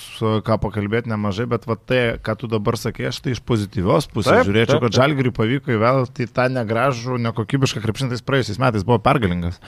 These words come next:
Speaker 1: Pernai Žalgiris būtent taip žaisdamas laimėjo didžiąją dalį rungtynių, kur niekam nepatiko, bet laimėdavo <laughs> Žalgiris, ta prasme, iš, iš žaidėjų turiu omeny. Tai, e, tik, e, esmė tame, kad Žalgiriui, jog įveltų varžovus į tokį žaidimą,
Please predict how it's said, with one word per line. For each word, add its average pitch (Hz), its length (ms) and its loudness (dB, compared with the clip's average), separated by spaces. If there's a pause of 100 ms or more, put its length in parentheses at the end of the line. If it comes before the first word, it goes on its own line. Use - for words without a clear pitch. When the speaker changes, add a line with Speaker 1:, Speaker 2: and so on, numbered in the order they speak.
(240)
Speaker 1:
Pernai 113 340 2
Žalgiris 113 340 2
būtent 110 380 -2
taip 117 240 2
žaisdamas 113 480 2
laimėjo 110 320 2
didžiąją 107 240 0
dalį 110 240 4
rungtynių, 101 400 0
kur 98 160 0 (240)
niekam 139 480 4
nepatiko, 120 640 4
bet 151 160 4
laimėdavo 143 600 6
<laughs> - 80 4
Žalgiris, 120 420 4
ta 110 80 -2
prasme, 110 320 2
iš, - 80 -2 (240)
iš 135 220 4
žaidėjų 147 420 6
turiu 110 220 4
omeny. 113 340 2
Tai, 123 160 6 (400)
e, 123 160 2
tik, - 320 0
e, 139 240 6 (160)
esmė 123 320 2
tame, 123 240 2
kad 135 240 2
Žalgiriui, 117 640 4
jog 117 160 2
įveltų 113 480 4
varžovus 107 480 2
į 110 80 -4
tokį 110 320 0
žaidimą, 107 400 2